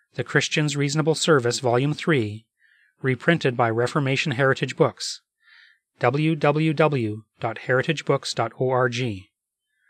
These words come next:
Wilhelmus à Brakel, sixteen thirty-five to seventeen eleven, was a Dutch theologian and representative of the Dutch Further Reformation.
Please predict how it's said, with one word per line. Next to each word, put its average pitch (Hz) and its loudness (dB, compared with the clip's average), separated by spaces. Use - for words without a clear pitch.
Wilhelmus 147 2
à 143 -2
Brakel, 131 0
sixteen 156 0
thirty-five 151 0
to 151 -4
seventeen 139 -2
eleven, 113 0
was 127 -2
a 123 2
Dutch 135 4
theologian 127 2
and 127 -2
representative 135 2
of 117 -2
the 120 2
Dutch 127 0
Further 143 4
Reformation. 127 0